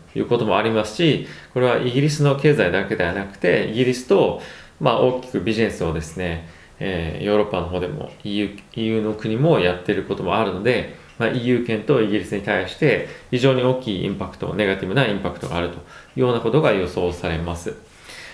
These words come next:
えー、ただですね、どれぐらい本当にインパクトがあるのかとか、どれぐらいの混乱が、えー、生じるのか、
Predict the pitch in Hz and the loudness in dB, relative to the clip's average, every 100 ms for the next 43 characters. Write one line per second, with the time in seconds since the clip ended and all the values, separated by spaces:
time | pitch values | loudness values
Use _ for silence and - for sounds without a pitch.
0 | - - 104 101 165 139 101 - 95 117 | -6 0 2 4 4 4 2 0 2 4
1 | 139 147 143 143 - 143 143 143 131 - | 6 4 2 0 2 2 4 2 0 2
2 | 101 95 113 104 - 87 87 101 101 101 | 2 2 2 0 -2 -4 -4 -4 -2 2
3 | 113 123 127 123 123 127 120 117 117 117 | 2 4 2 0 -2 -2 0 -2 -2 0
4 | 110 - - - - - - - - 98 | -2 -4 -12 -20 -20 -20 -20 -14 -4 -2
5 | 95 120 110 117 107 92 90 - - | 0 2 2 2 0 0 0 -2 -8